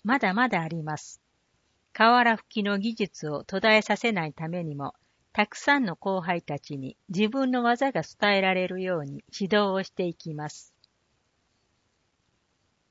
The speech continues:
写真があります。説明。瓦を葺いた屋根の上に、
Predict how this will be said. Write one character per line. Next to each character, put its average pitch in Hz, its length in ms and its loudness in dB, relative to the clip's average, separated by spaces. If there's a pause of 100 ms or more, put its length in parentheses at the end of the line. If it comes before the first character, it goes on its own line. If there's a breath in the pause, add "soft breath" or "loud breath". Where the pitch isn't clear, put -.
(220)
写 208 260 0
真 254 320 -2
が 233 140 4
あ 208 60 4
り 202 120 -4
ま 185 160 -4
す。 - 200 -18 (600)
説 220 380 -4
明。 190 360 -2 (760)
瓦 240 600 6
を 220 60 -2
葺 226 220 -8
い 214 60 -8
た 196 220 -2
屋 226 160 4
根 247 140 2
の 156 220 -6
上 170 240 -4
に、 139 200 -8